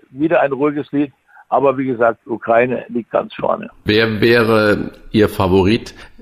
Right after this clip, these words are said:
Speaker 2: Wenn Sie das unabhängig der Ukraine sagen würden, ist es das angesprochene
Speaker 1: Naja, es gibt
Speaker 2: italienische
Speaker 1: immer zwei Dinge.
Speaker 2: Ja.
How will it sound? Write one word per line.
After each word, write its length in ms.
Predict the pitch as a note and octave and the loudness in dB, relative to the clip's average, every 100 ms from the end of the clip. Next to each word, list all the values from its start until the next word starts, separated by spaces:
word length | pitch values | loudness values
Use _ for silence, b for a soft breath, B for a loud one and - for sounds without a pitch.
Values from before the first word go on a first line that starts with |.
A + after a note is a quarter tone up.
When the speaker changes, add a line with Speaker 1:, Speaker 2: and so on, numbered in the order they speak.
| - F2 | -18 -4
Speaker 2:
Wenn 320 | F2+ G#2 F2+ | 0 2 2
Sie 160 | G2 | 0
das 480 | G2+ F#2 - - - | 0 -2 -4 -12 -18
unabhängig 680 | - - D3+ B2+ - A#2+ A2+ | -4 4 4 4 2 2 2
der 140 | A#2+ B2+ | 0 -2
Ukraine 360 | A2 A#2 A#2+ | -2 -2 0
sagen 260 | A2 A#2 A#2+ | -2 -2 0
würden, 300 | C3+ C3 - | -2 -2 -2
ist 160 | A2+ | -2
es 140 | A#2 - | -2 -2
das 220 | A2+ - | -2 0
angesprochene 380 | B2+ B2+ G3+ G3+ | 0 2 4 4
Speaker 1:
Naja, 140 | A#2+ | 4
es 60 | - | 2
gibt 100 | - | 2
Speaker 2:
italienische 420 | G#2+ A#2+ F3 E3+ | 2 4 4 4
Speaker 1:
immer 40 | D#3 | 4
zwei 200 | E3+ F3+ | 4 4
Dinge. 360 | F#3+ F#3+ F#3+ C3 | 0 0 -2 -2
Speaker 2:
Ja. 160 | C#3+ | -10